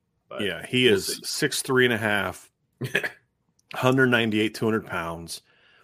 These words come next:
Speaker 2: rangy,
Speaker 1: Mm-hmm.
Speaker 2: smooth, just doesn't have a lot of, um, the only thing I say is, like, he's got a little bit of a, a, a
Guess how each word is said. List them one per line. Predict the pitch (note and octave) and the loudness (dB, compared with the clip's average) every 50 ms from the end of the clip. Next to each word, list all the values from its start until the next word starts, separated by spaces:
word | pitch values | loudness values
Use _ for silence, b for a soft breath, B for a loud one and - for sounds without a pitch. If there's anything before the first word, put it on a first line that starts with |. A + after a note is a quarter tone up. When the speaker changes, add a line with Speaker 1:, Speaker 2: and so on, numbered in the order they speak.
| b b - | b b -10
Speaker 2:
rangy, | A2 F#2+ G#2 A2+ A#2+ B2+ C3+ C3+ A2+ C3 C3 B2 B2 A#2 A#2 A2 - _ _ _ | -6 0 2 4 4 4 4 2 2 0 -2 -2 -2 -2 -4 -6 -10 _ _ _
Speaker 1:
Mm-hmm. | F#2 F#2+ F#2 F2+ | -10 -10 -8 -6
Speaker 2:
smooth, | D#2 F#2+ F#2 G2 B2 B2 B2+ C3 B2+ B2+ B2+ B2+ B2 B2 A#2 A2 A2 - _ _ _ _ _ _ _ _ _ _ _ _ _ _ _ _ _ _ _ _ _ _ _ _ _ _ _ _ _ _ | -6 -4 -2 0 4 6 6 6 8 6 6 6 6 4 2 -2 -8 -16 _ _ _ _ _ _ _ _ _ _ _ _ _ _ _ _ _ _ _ _ _ _ _ _ _ _ _ _ _ _
just | - C#3 - - - _ _ | -6 -4 -4 -6 -8 _ _
doesn't | C#3 C#3+ D3+ D3+ G3 D#3+ | 2 2 4 2 0 0
have | C#3 D#3 D3+ D#3 D3 | 2 2 2 2 2
a | |
lot | C3 A#2+ B2 B2+ C3 C3 C3 | 2 4 4 4 4 4 4
of, | C3 B2 A2+ G2+ G2 G#2+ | 4 2 2 0 0 0
um, | A#2 A2 G#2 G2 F#2 G2 F2 - _ _ _ _ _ _ | 0 2 2 0 -2 -4 -10 -14 _ _ _ _ _ _
the | C3 | -2
only | D3 D#3+ D#3 D#3 | 0 0 0 0
thing | C#3+ | 0
I | B2 | -2
say | - - C#3+ C#3 | 0 0 2 2
is, | B2+ G#2+ | 2 2
like, | A#2 A2 - | 0 -4 -4
he's | - - B2 G#2+ - | -4 -6 -6 -6 2
got | - C#3 C3+ - | 2 4 4 4
a | - B2 | 2 -2
little | A#2 A#2+ C3 C#3 C3 | 0 2 2 2 2
bit | B2+ B2+ | 0 0
of | A#2+ A2 | 2 2
a, | A2 G2+ - _ - | 0 -2 -2 _ -12
a, | A2+ G#2 _ _ - A2 | -12 -12 _ _ -8 -8
a | G#2 | -8